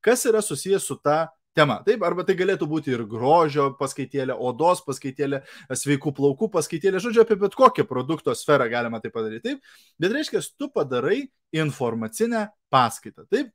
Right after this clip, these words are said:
Kur tu realiai surinki daug naudingos informacijos, vėlgi duosiu jums slaptą tinklalapį,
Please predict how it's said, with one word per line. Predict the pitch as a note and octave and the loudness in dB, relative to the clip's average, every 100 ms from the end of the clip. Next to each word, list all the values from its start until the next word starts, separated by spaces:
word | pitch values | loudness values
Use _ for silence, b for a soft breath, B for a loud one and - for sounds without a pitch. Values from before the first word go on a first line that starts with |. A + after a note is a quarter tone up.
| _ _ _ _ _ - _ | _ _ _ _ _ -20 _
Kur | - A#3+ - | -2 0 0
tu | A#3+ | -2
realiai | A#3+ B3 G#3+ C3+ D3 E3+ b | -2 0 2 2 0 -6 b
surinki | - - G3 C4+ C4 G#3+ C3 | -8 -2 0 0 -2 -4 -4
daug | D3+ G#3 G3 | -2 -2 -2
naudingos | C#3 F#3 F3+ C3+ | -8 -4 -4 -4
informacijos, | A#2+ A#2 A#2 C#3+ F#3+ C4+ - b - | -8 -10 -4 -4 -2 -8 -10 b -2
vėlgi | C3 A#2+ A2 | 0 0 -2
duosiu | C3+ C#3 C3 | -2 0 -4
jums | A#2 - | -6 0
slaptą | B2+ C3+ B2 | 0 0 -4
tinklalapį, | A#2 A2 A2+ A#2 C3+ A3+ | -6 -8 -4 -4 -2 -2